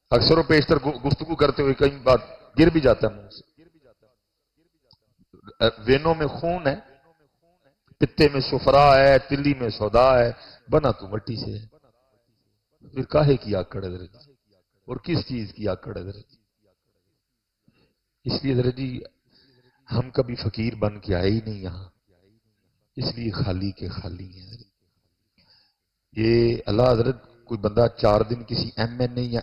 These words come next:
एमपीए के पास बैठना शुरू कर दे ना, मोहल्ले में उसका भी टोर बन जाता है। लोग डरना शुरू कर देते हैं उससे, क्या कहते हैं, "ओए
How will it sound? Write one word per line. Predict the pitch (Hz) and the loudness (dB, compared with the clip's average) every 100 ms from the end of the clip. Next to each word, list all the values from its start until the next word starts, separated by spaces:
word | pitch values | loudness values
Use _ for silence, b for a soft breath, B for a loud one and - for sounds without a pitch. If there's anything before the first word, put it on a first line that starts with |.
| - | -6
एमपीए | 120 120 127 123 | -8 -6 -6 -6
के | 117 | -4
पास | - 110 101 | 0 0 0
बैठना | 98 107 120 | 0 0 0
शुरू | 113 110 | -4 -8
कर | 107 110 | -6 -6
दे | 101 127 | -4 -6
ना, | 143 B B B B B B _ _ _ _ | -6 B B B B B B _ _ _ _
मोहल्ले | 95 78 90 | -8 -2 0
में | 104 101 | 0 -4
उसका | - 127 | -4 -2
भी | 113 | -2
टोर | - 101 98 | -4 -4 -4
बन | 90 85 | -6 -8
जाता | 85 85 107 | -10 -10 -12
है। | - _ _ 101 _ _ _ _ _ _ _ _ | -18 _ _ _ _ _ _ _ _ _ _ _
लोग | 90 90 | -4 0
डरना | 98 90 101 | 0 2 0
शुरू | 104 90 | -4 -6
कर | 95 85 | -4 -2
देते | 90 - 92 | -4 -6 -10
हैं | |
उससे, | 85 - 104 101 | -12 -16 -18 -20
क्या | - 98 101 | -8 -4 -2
कहते | 104 - 98 | -2 -2 -6
हैं, | 95 | -8
"ओए | 104 107 127 | -8 -6 -6